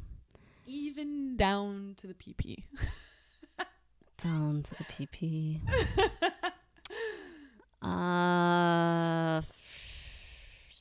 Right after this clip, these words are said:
Speaker 2: I don't know. That's, like,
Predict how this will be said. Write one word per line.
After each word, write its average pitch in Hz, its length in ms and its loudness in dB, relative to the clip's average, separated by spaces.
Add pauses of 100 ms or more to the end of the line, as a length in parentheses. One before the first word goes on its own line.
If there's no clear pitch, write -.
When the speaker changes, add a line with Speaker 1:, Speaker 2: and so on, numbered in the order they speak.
(2750)
Speaker 2:
I 165 120 -2
don't 208 240 -2
know. 170 280 -2
That's, - 220 -4
like, 202 320 0